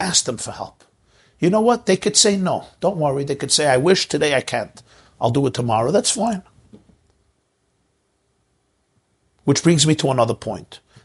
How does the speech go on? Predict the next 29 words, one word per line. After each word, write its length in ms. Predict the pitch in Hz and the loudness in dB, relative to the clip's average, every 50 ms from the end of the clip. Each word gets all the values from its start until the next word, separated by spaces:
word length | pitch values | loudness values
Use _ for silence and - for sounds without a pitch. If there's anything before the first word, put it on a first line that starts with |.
| _ - | _ -6
And 80 | 123 | -2
this 140 | 156 156 - | 0 2 2
has 160 | 147 147 - | 2 2 2
to 80 | - 151 | 0 -2
do 80 | 139 | -2
with 140 | 131 127 117 | -2 -2 -2
the 60 | 127 | -2
marriage, 380 | 113 107 98 92 87 85 82 82 | -2 -2 -2 -4 -4 -6 -6 -6
Shalom 320 | - - 117 113 104 98 | -6 -6 -6 -6 -6 -8
Bayis. 480 | 95 87 78 78 - - - - - - _ _ _ _ _ _ _ _ _ _ _ _ _ _ _ _ _ _ _ _ _ _ _ _ _ _ _ _ - | -8 -8 -10 -12 -14 -14 -14 -14 -14 -16 _ _ _ _ _ _ _ _ _ _ _ _ _ _ _ _ _ _ _ _ _ _ _ _ _ _ _ _ -4
I 60 | - | -4
can't 320 | - - - 190 185 170 | -2 0 0 0 2 2
stress 320 | - - - 151 135 117 - | 2 2 2 2 0 0 0
this 240 | - 123 104 - 113 | -2 0 0 0 0
enough. 480 | 107 104 95 90 - - - - - _ _ _ _ _ _ _ _ _ _ _ _ - | -2 -6 -8 -10 -10 -12 -16 -16 -20 _ _ _ _ _ _ _ _ _ _ _ _ -4
When 160 | - 127 131 | -4 -2 2
there 160 | 143 170 190 | 6 6 6
is 100 | 190 175 | 8 6
a 80 | 165 156 | 4 0
parent, 720 | - - - 147 151 156 139 123 123 - - - - - - _ _ _ _ _ _ _ | 0 -2 -4 -2 0 0 -2 -2 -4 -8 -12 -14 -16 -16 -20 _ _ _ _ _ _ _
when 220 | 139 143 143 147 | -2 0 0 2
there 160 | 147 165 170 170 | 2 4 4 4
are 100 | 160 156 | 4 4
parents 480 | - - 151 131 131 123 117 - - | 2 -2 -4 -4 -4 -4 -6 -4 -4
who 80 | - 123 | -4 -4
have 160 | 120 127 127 | -4 -4 -4
a 40 | 117 | -4
special 380 | - - - 127 - - 131 | -2 -2 -2 -4 -4 -4 -6
child, 580 | 123 - - 127 113 107 104 101 101 - _ _ | -6 -4 -4 -4 -4 -4 -6 -8 -10 -14 _ _